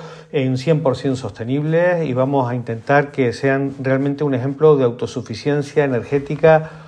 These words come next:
justa y también participativa, además de ser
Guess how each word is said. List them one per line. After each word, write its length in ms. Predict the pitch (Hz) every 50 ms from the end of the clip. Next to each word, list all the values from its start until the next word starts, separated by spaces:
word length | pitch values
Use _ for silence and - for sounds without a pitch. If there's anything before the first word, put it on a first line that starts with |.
| - - - _
justa 640 | - - 175 170 160 170 165 - 190 196 190 180
y 80 | 156 135
también 600 | 123 123 113 117 135 151 160 165 160 151 143 127
participativa, 880 | 131 147 135 - 131 131 - - 127 120 113 113 - 143 131 117 98 90 - - - - - -
además 520 | - 113 117 117 123 135 143 160 170 175
de 240 | 156 139 120 - -
ser 400 | - - - 143 139 151 156 160